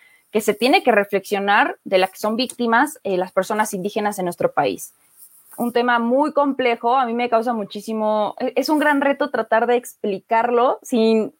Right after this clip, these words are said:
sin profundizar de más, para hacerlo de manera como muy sencilla, pero pues en pocas palabras es eso. Eh, una crítica que a mí como que me sonó mu-, muy, muy constante, hay un término que nos enseñan a nosotros que se llama necropolítica, que es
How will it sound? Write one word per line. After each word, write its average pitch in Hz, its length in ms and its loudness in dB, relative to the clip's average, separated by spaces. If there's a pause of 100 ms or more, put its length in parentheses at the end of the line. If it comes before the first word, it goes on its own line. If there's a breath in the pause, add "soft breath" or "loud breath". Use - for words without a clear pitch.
(180)
sin 240 200 0
profundizar 220 680 2
de 254 120 2
más, 233 440 0 (260 soft breath)
para 202 160 4
hacerlo 208 240 2
de 247 120 4
manera 196 340 2
como 175 240 -2
muy 202 180 -2
sencilla, 220 680 0 (460 soft breath)
pero 226 200 2
pues 226 140 2
en 226 120 0
pocas 247 200 2
palabras 214 440 0
es 214 140 -8
eso. 202 400 0
Eh, 190 260 4
una 226 280 2
crítica 233 340 0
que 202 100 0
a - 20 2
mí 202 400 -2
como 208 180 -2
que 196 100 -2
me 190 100 -2
sonó 190 220 -2
mu-, 214 220 -2
muy, 226 200 2
muy 233 180 0
constante, 233 540 0
hay 220 140 2
un 220 100 -2
término 233 340 -2
que - 100 -8
nos 190 140 -6
enseñan 190 300 -4
a 214 80 0
nosotros 196 480 -2
que 202 120 -12
se 190 100 -10
llama 190 240 -2
necropolítica, 190 1000 0 (720)
que 214 320 6
es - 300 -2